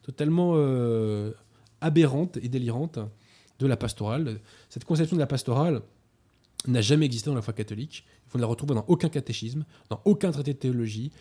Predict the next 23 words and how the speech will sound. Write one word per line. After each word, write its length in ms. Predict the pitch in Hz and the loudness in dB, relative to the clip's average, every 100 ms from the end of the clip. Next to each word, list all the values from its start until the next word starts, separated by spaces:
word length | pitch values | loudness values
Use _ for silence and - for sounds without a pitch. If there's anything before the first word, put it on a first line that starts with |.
| - - | -14 -12
dans 100 | - | 0
aucun 200 | 202 170 | 0 2
texte 240 | 156 160 | -4 -4
du 100 | 131 | -4
magistère. 520 | 120 104 101 - - _ _ _ _ | -4 -4 -8 -12 -20 _ _ _ _
Je 160 | 113 156 | 2 8
mets 100 | 180 | 10
au 80 | |
défi 400 | 143 156 208 - | 8 6 2 2
les 80 | 170 | 0
magistères 640 | 143 127 127 - 127 160 - _ _ - - - | 2 -2 -4 -4 -6 -6 -12 _ _ -20 -20 -6
de 60 | |
trouver 460 | 127 - 175 156 127 - _ _ _ | -6 -2 0 0 -2 -6 _ _ _
dans 140 | 110 | -4
un, 120 | 117 113 | -2 -4
dans 180 | - 104 | -4 -4
un 60 | 127 | 0
livre 360 | 165 135 104 - | 0 -2 -8 -12
de 100 | 113 | -8
théologie, 640 | 107 180 165 135 120 127 180 _ _ _ - | 0 4 4 4 0 -4 -8 _ _ _ -12
euh, 880 | 120 117 113 110 107 104 104 107 107 - - - 65 67 - _ _ - | -4 -2 0 -2 -2 -4 -6 -8 -10 -12 -16 -18 -20 -20 -20 _ _ -2
une 180 | 123 | 0
définition 720 | 117 175 180 175 - - 156 | 2 2 4 2 2 -2 -2